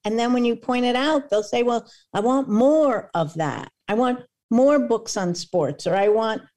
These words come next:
more books on motorcycles," or, "I want a manual on how to fix light bulbs," or something. Uh, whatever it is, you can read about it.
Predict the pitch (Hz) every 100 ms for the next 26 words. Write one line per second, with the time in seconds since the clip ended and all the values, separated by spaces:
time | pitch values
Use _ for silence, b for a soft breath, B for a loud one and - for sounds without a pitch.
0 | _ _ 220 233 285 302 285 233 - -
1 | 185 180 175 170 165 - 151 147 160 180
2 | 202 220 262 285 269 254 277 302 311 247
3 | 180 147 - 180 196 190 b b b 220
4 | 233 233 220 208 170 120 85 80 - -
5 | 262 - 277 302 285 185 165 127 92 -
6 | 165 165 185 - 160 151 147 104 - _
7 | _ 175 175 269 285 359 349 359 440 453
8 | 330 285 240 262 330 151 - - 202 -
9 | - _ _ _ _ _ - 233 233 254
10 | 247 240 240 240 233 233 _ _ _ _
11 | 202 285 214 151 117 - - 80